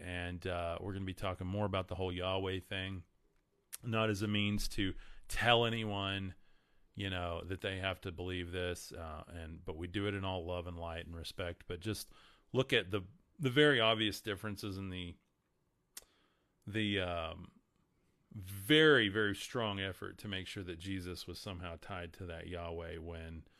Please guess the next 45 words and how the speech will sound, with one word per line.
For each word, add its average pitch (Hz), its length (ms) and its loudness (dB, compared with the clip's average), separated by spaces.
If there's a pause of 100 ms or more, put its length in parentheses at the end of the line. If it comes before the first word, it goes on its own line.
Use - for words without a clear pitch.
(420)
he 101 120 -4
never 98 320 0
really 82 280 -2
tied 82 260 -6
himself 80 500 -12
to - 120 -8
him. 80 320 -12
He 90 100 -6
was 85 220 -6
really 87 240 -2
bringing 82 560 -8
something 82 580 -10 (460)
new, 123 420 8
something 98 400 -6
enlightening. 85 800 -8 (280)
And, 80 260 -14
um, 78 400 -16 (880)
so 135 180 8
that's 143 240 12
really 135 180 10
how 104 180 8
I 90 120 6
approach - 360 -6
it. - 100 -14 (520)
And, 131 160 6
and 127 140 6
Mister 131 280 4
Preach, - 480 2 (360)
you 113 200 -4
know, 98 180 2
uh, 95 220 2 (220)
m-, 117 200 -6 (180)
much 131 340 4
respect 107 480 0
to 92 80 -10
you, 85 140 -8
man. 87 220 -6
I'm 95 100 -4
sure 110 220 -4
your 107 140 0
channel, 107 360 -4
I'm 101 180 -4
sure - 200 -4
you've 107 240 -2
got 95 320 2